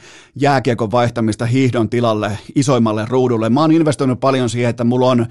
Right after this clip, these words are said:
ää, laitteistoa, millä mä voin katsoa useaa urheilua samaan aikaan ja nauttia kaiken näköisestä urheilusta samalla kellon lyömällä, mutta, ää, mutta tota, tätä ei tapahtunut.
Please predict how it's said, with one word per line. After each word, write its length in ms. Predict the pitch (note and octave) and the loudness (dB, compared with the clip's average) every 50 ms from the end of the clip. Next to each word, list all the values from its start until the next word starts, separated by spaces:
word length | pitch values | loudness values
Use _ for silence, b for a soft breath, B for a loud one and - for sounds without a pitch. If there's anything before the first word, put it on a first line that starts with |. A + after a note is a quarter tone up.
| B B B B B B - | B B B B B B -6
ää, 160 | B2 B2 B2 | -4 -2 0
laitteistoa, 600 | C3+ C#3+ C#3+ B2+ - C#3 B2+ A#2 - - B2+ A#2+ | 2 0 0 0 0 -2 -2 0 0 0 0 0
millä 160 | A#2+ A#2+ A#2+ | 0 0 0
mä 120 | A#2+ A#2+ | 0 0
voin 160 | A2+ B2 A#2 A#2 | 0 0 -2 0
katsoa 680 | - B2+ B2+ B2 - - A#2+ A2+ A2+ A2+ A2+ A2 G#2 G#2 G#2 G#2 G#2+ A#2+ - | 0 0 0 0 -2 -2 0 2 2 0 -2 -4 -6 -10 -10 -12 -12 -8 -4
useaa 460 | B2+ D#3 - D#3+ D#3+ D3 C#3 B2+ A#2+ | -4 -4 0 0 2 2 2 2 2
urheilua 600 | - C3+ C3+ C3 B2 B2+ B2 A#2 A#2 A#2 A#2+ A#2 | 0 0 0 0 0 0 -2 -2 0 0 -2 0
samaan 440 | A#2+ C3 B2+ B2+ C3 B2 A2+ A2+ A2+ | 0 0 2 2 2 2 0 0 0
aikaan 340 | A#2 A#2+ A#2+ A#2 B2 A#2+ A2+ | 0 0 0 -2 -2 -2 0
ja 100 | A2+ A#2 | 0 0
nauttia 420 | B2 B2+ B2+ B2 B2 - B2 A2+ | 0 0 0 -2 -2 -2 -2 -2
kaiken 400 | A2 - C#3 C#3+ C3+ - C3+ B2+ | 0 0 0 2 2 0 0 0
näköisestä 520 | B2 B2+ - - B2 A2+ A#2 A2 - A#2 | 0 0 -2 -2 -2 -2 -4 -4 -4 -2
urheilusta 680 | A#2+ B2+ B2+ A#2+ A#2+ A#2 A2+ A2+ A2+ G#2 - - A2 G2+ B B B B B B B | -2 -2 -2 -2 0 0 0 -2 -4 -4 -2 -2 -2 -2 B B B B B B B
samalla 360 | - D3 C#3+ D#3+ C#3 C3 B2 | -2 0 2 2 2 0 0
kellon 360 | - C#3+ C3+ C3+ C3 B2 A#2 | 0 0 2 2 2 2 0
lyömällä, 420 | A#2+ B2 B2+ B2+ A#2+ A#2+ A2+ A2+ A2 | 2 2 2 2 2 0 0 0 -2
mutta, 520 | A2+ A2+ A2 A2+ - A#2+ A#2 A#2 G#2+ G#2 B B B B B B B B B B - - | -2 -4 -4 -2 -2 0 2 2 0 -2 B B B B B B B B B B -8 -4
ää, 160 | B2+ B2+ B2+ | -2 -2 0
mutta 260 | B2+ C3+ B2+ - B2+ | 0 -2 -2 -4 -4
tota, 840 | A#2+ B2+ B2+ - - B2+ B2 B2 C3 B2+ B2+ B2+ B2 A#2+ A2+ A2+ A#2 A#2 A2+ - - | -4 -4 -4 -2 -2 0 0 2 2 2 2 0 0 -2 -2 -4 -6 -8 -10 -10 -10
tätä 180 | F#3+ G3+ - | -6 -2 0
ei 80 | D#3+ D3 | 0 2
tapahtunut. 500 | E3+ D#3+ - B2 - - B2 G#2+ G#2 G2 | 0 0 0 -2 -4 -4 -4 -4 -4 -6